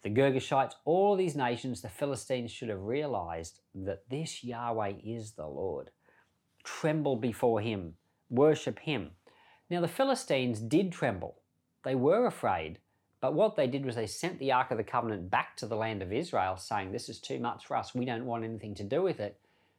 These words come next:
What they should have done is realized, "This is the real God.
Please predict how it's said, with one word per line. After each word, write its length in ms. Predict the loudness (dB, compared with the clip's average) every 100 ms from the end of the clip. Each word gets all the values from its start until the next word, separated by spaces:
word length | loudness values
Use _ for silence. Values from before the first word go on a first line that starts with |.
| _
What 180 | -6 -4
they 80 | -6
should 320 | -4 0 2
have 100 | 4
done 180 | 4 2
is 140 | 0
realized, 680 | 2 2 4 4 2 0 -8 _ _ _
"This 340 | -12 -4 -4 -4
is 140 | -6
the 120 | -6
real 360 | -4 -2 -2 -2
God. 440 | -4 -4 -4 -6